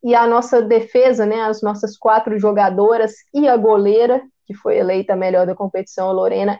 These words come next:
elas seguraram o rojão. Hoje foi uma partida que a Colômbia bateu ali de frente com as quatro quase que o tempo todo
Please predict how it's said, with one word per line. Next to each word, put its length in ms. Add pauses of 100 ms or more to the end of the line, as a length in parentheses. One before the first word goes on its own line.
elas 380
seguraram 680
o 40
rojão. 600 (560)
Hoje 420
foi 220
uma 160
partida 560
que 120
a 60
Colômbia 480
bateu 540
ali 380 (200)
de 160
frente 540
com 180
as 280
quatro 640 (160)
quase 400
que 100
o 140
tempo 340
todo 340